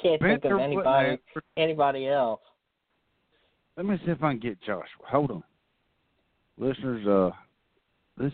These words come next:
Speaker 2: is our new thing here. We, uh, all right, here's Joshua's number. Hold on a minute. Let me see if I can get Joshua to answer. Joshua is, uh, Spencer Boyd's P R guy. Hold on one minute. Let's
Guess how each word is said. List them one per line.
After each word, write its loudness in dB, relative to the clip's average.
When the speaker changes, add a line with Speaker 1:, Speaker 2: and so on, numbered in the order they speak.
Speaker 2:
is -4
our 4
new -2
thing -6
here. -10
We, -8
uh, -8
all -12
right, -18
here's -10
Joshua's -4
number. -10
Hold 2
on -2
a -6
minute. -16
Let -10
me -20
see -6
if -6
I 2
can -2
get -4
Joshua -4
to -10
answer. -4
Joshua 0
is, -2
uh, -2
Spencer -4
Boyd's 2
P 2
R 2
guy. -12
Hold -10
on -4
one -4
minute. -8
Let's -16